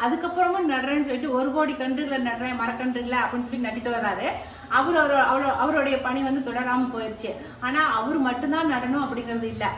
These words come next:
இப்ப பாத்தீங்களா, எப்படி வெயில் நம்மளால தாக்கு பிடிக்கவே முடியல. அதனால நமக்கு வர அடுத்த சந்ததி வந்து நல்லா இருக்கணும்னா, நாம ஒவ்வொருத்தரும் ஒரு அஞ்சு மரக்கன்றுகளாவது நடணும்.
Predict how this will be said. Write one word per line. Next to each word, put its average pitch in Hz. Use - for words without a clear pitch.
இப்ப 233
பாத்தீங்களா, 269
எப்படி 285
வெயில் 262
நம்மளால 247
தாக்கு 285
பிடிக்கவே 294
முடியல. 240
அதனால 233
நமக்கு 254
வர 294
அடுத்த 262
சந்ததி 269
வந்து 240
நல்லா 214
இருக்கணும்னா, 247
நாம 302
ஒவ்வொருத்தரும் 320
ஒரு 226
அஞ்சு 294
மரக்கன்றுகளாவது 262
நடணும். 226